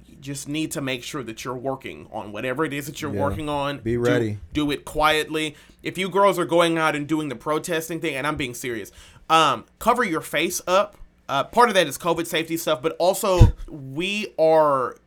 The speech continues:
Speaker 1: uh, in this United States, they are increasing, like, surveillance tactics, and it is, I, I be watching, I be paying attention to shit. A lot of them niggas who were protesting when Ferguson was being lit on fire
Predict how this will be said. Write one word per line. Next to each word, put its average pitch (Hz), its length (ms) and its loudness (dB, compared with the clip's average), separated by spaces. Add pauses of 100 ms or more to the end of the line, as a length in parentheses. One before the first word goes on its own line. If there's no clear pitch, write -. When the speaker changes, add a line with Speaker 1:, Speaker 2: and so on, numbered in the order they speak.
(140)
Speaker 1:
uh, 120 380 -4
in 156 140 -6
this 143 160 -8 (100)
United 139 420 -8
States, - 540 -8 (600)
they 160 160 0
are 143 120 -2
increasing, 139 760 -8
like, 117 200 -4
surveillance 131 560 -6
tactics, - 640 -8 (420)
and 160 500 0 (180)
it 180 160 6
is, - 280 0 (580)
I, 139 260 0
I 139 140 0
be 170 140 -6
watching, 202 520 -2
I 143 120 2
be 160 120 -6
paying 196 240 -4
attention 220 340 -8
to 170 80 -4
shit. 180 320 -2 (340)
A 117 60 -14
lot 143 200 0
of 190 60 -4
them 202 120 -4
niggas 196 240 -2
who 202 60 -6
were 175 140 2
protesting 190 580 -2
when 160 120 -2
Ferguson 202 520 -2
was 156 120 -4
being 156 180 -2
lit 151 180 -4
on 143 120 -4
fire 143 360 -2